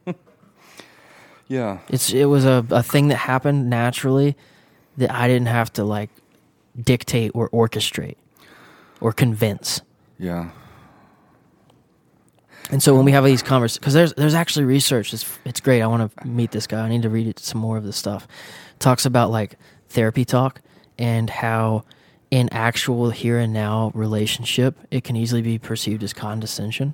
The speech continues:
Speaker 2: and actually inhibit connection.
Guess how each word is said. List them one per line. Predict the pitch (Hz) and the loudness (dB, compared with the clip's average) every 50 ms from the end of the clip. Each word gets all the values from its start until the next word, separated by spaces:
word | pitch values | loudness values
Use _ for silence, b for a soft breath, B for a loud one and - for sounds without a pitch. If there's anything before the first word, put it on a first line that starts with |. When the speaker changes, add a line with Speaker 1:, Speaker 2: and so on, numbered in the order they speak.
| _ _ _ b b b b b b b b b _ _ - | _ _ _ b b b b b b b b b _ _ -8
Speaker 2:
and | - 113 110 110 107 110 107 - _ - | -4 -2 -2 -2 -2 -2 -4 -6 _ -8
actually | 117 110 110 107 - - - 113 110 113 110 110 - - - _ - _ _ _ - | -6 -4 -4 -4 -4 -4 -4 -2 -2 -2 -2 -4 -6 -8 -12 _ -20 _ _ _ -6
inhibit | 123 117 110 - - 117 107 113 110 113 113 _ _ _ _ - | -4 -4 -4 -4 -4 -4 0 0 0 -2 -2 _ _ _ _ -10
connection. | - 113 104 104 101 - - - 123 139 143 | -8 -8 -6 -6 -8 -8 -8 -6 -6 -6 -8